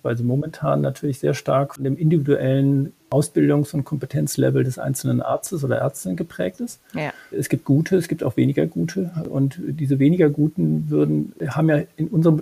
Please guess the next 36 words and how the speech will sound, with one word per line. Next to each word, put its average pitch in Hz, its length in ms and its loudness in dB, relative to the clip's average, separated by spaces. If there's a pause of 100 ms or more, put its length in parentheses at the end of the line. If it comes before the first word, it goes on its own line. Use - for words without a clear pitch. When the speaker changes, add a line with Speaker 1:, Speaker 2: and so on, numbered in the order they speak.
(120)
Speaker 1:
System 151 440 2
noch 143 200 0
Bestandsschutz. 135 680 -2
Die 139 100 -4
können 143 200 -2
ja 135 120 2
weitermachen, 151 540 -2
ohne 143 220 0
dass 135 160 -2
sie - 80 -18
sanktioniert 143 640 -2
werden. 127 260 -4
Und 131 60 -4
das 127 180 -4
würde 143 160 2
Speaker 2:
Ja. 139 60 2
Speaker 1:
in 135 60 -2
einem 127 240 -2
solch 135 200 -4
transparenten 185 640 -2
System 196 460 -6
nicht 156 180 -4
passieren. 131 440 -10
Speaker 2:
Also 170 280 4 (140)
ich - 180 -4
glaube, 175 300 2
wir 196 160 4
haben 196 140 2
jetzt 175 180 2
auf - 160 0
jeden 214 180 6
Fall 175 200 2
was 170 140 2
dazu 170 280 -2
beigetragen, 185 840 0 (120)
weil 165 400 2